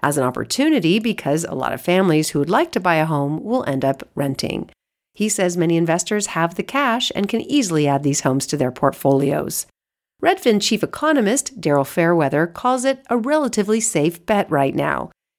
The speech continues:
If you've been following the stock market, you know that's been extremely volatile.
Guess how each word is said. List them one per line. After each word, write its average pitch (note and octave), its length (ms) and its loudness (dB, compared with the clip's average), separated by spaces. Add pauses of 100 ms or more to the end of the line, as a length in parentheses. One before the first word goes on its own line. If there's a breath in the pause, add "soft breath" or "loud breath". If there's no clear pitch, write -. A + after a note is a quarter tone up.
(120)
If C#3+ 160 -4
you've D3 120 0
been C#3 140 2
following A3 400 2
the F3 80 2
stock D#3 340 0
market, E3 480 0
you C4+ 120 0
know D3+ 160 2
that's F3+ 260 0
been D#3+ 320 0
extremely D3 460 -2
volatile. D3 580 0